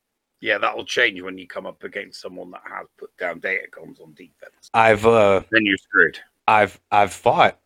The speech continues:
Speaker 2: I've fought two, three, three opponents with Datacrons. Now, I beat it, but I didn't beat them. I lost the round.
Speaker 1: Mm-hmm.
Speaker 2: But I, I learned from it. I learned from it, pushed my skills.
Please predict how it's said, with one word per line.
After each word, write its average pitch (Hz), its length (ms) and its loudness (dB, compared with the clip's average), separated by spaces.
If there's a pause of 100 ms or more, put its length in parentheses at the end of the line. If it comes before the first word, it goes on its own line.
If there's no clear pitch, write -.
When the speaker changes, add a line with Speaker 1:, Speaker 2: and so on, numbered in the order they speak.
(100)
Speaker 2:
I've 101 200 -2
fought 107 360 -2 (160)
two, 131 560 0 (1080)
three, 127 300 -2
three 127 280 0
opponents 131 500 -2
with 104 140 -4
Datacrons. 95 720 -2 (640)
Now, 101 420 0 (420)
I 104 140 0
beat 127 420 -2
it, 107 360 0 (160)
but 107 120 2
I 101 80 4
didn't 110 280 -4
beat 107 200 -8
them. 90 240 -6
I 87 60 -8
lost 95 360 -6
the 98 80 -4
round. 90 440 -8 (1080)
Speaker 1:
Mm-hmm. 107 280 -20 (240)
Speaker 2:
But 120 260 0
I, 120 60 2
I 107 180 -4
learned 110 460 -2
from 85 240 -6
it. 76 100 -20 (320)
I 104 80 -6
learned 113 380 -2
from 113 220 -2
it, 95 180 -6
pushed 110 280 -2
my 107 180 -4
skills. 107 520 -4